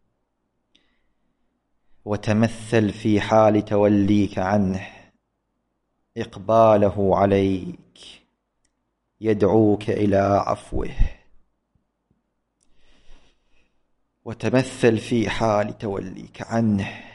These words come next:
إقباله عليك، يدعوك إلى عفوه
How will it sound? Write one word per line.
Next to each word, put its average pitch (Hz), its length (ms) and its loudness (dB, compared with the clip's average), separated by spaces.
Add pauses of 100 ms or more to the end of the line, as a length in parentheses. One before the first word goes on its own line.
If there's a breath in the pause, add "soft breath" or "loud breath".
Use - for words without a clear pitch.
(140)
إقباله 113 960 4
عليك، - 840 -4 (1600)
يدعوك 127 500 2
إلى 123 240 6
عفوه 110 580 2